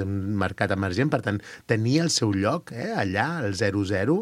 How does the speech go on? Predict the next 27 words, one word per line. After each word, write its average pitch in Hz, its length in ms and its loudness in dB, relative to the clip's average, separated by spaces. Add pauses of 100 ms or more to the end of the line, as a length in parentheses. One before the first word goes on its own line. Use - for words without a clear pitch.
(120)
eh? 113 180 -2
O - 20 -4
sigui, 107 180 -4
també 95 220 0
això 107 160 -2
també, 104 360 2
eh, 104 680 0
està 113 220 2
bé 117 140 4
per, 110 320 2
per 110 220 2
veure-ho, 110 500 4
no? 127 180 2
Que 139 160 4 (180)
hi 117 140 2
ha 113 80 6
un 120 120 4
mercat 113 360 2
que 117 80 0
també 110 240 2
és 104 100 0
molt 110 160 2
interessant 107 540 2 (340)
en 113 120 4
aquest 110 220 2
aspecte. 113 560 0 (400)
Am, 127 800 4